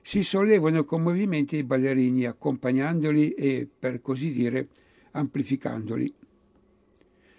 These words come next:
Questi balli, che nel loro insieme costituiscono probabilmente il fatto, eh, musicale e coreografico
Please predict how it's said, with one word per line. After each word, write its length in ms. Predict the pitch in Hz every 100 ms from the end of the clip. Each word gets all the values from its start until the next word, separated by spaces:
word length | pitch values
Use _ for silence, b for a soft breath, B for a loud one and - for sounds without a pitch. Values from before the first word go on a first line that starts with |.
| b
Questi 320 | - 143 170
balli, 580 | 175 165 135 131 156 180 - _ - _ _
che 120 | - 127
nel 160 | 131
loro 200 | 139 156
insieme 480 | 139 123 143 151 143
costituiscono 840 | - 120 - 120 139 143 - 139
probabilmente 680 | 127 127 123 120 123 143 139
il 80 | 123
fatto, 520 | - 135 123 139 131 - b b b b b b -
eh, 360 | 120 123 117 117 123
musicale 1300 | - 156 127 120 135 143 143 139 135 117 117 120 117
e 120 | 113
coreografico 1080 | 127 127 123 135 123 120 113 95 117 - 175